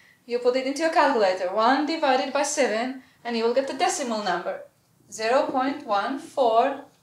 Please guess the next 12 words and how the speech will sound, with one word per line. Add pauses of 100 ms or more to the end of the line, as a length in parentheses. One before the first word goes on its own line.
(160)
two
eight (600)
five
seven,
and
it
continues,
so
let's
round
it. (1120)
And